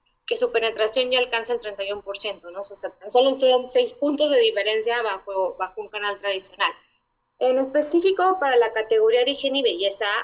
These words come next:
aunque hemos encontrado preferencias de compra por canal para las categorías, el canal de autoservicios, que entra dentro de la definición de canal moderno, sigue teniendo una penetración muy alta, ¿no? De casi el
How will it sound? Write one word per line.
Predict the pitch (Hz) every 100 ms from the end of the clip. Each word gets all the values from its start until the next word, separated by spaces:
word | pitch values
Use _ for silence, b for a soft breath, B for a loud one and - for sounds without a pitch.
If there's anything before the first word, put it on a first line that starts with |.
| -
aunque | 208 208 220
hemos | 247 277
encontrado | 269 208 190 180 208 220 226 226
preferencias | - 190 190 214 220 233 277
de | 226 208
compra | 220 220 254 247
por | 196 196
canal | 190 208 214
para | 247 233
las | 196
categorías, | - 185 175 175 190 202 - - - _ _ _ _
el | 240
canal | 254 277
de | 311
autoservicios, | 330 262 220 214 240 233 262 285 - -
que | 214
entra | 208 240
dentro | 226 202
de | 185
la | 185
definición | 185 180 180 175 208
de | 226
canal | 214 190 196
moderno, | 208 208 202 202 233 B B _ _ -
sigue | 294 302
teniendo | 233 233 247
una | 254 247
penetración | 202 185 185 180 214 220 220 214
muy | 214 226
alta, | 214 170 160
¿no? | 196
De | 202 190
casi | 190 220 214
el | 175